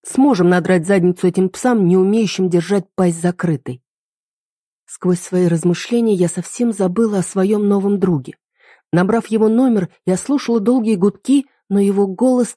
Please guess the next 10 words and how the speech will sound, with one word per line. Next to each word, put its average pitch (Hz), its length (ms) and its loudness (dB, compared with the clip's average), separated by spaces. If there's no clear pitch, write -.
так 220 240 -4
и 214 40 2
не 208 100 0
прозвучал. 190 760 -4
Сердце - 480 -4
подсказывало, 185 680 -2
что-то - 520 -4
произошло, 202 800 -2
и 156 180 -2
это 151 220 -6